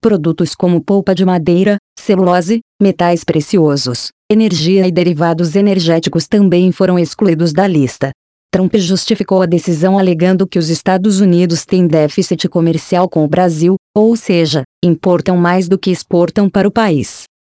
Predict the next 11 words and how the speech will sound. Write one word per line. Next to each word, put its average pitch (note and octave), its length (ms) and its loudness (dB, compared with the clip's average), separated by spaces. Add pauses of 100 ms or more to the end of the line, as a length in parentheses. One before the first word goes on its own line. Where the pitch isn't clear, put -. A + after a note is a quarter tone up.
(160)
No F3 120 4
entanto, F3+ 560 0 (200)
números G#3 380 2
oficiais F3 560 0
de F#3+ 80 0
ambos G3+ 280 2
os F3 140 0
governos E3 540 0
desmentem F3 680 2
essa F#3+ 260 0
alegação. F#3+ 680 0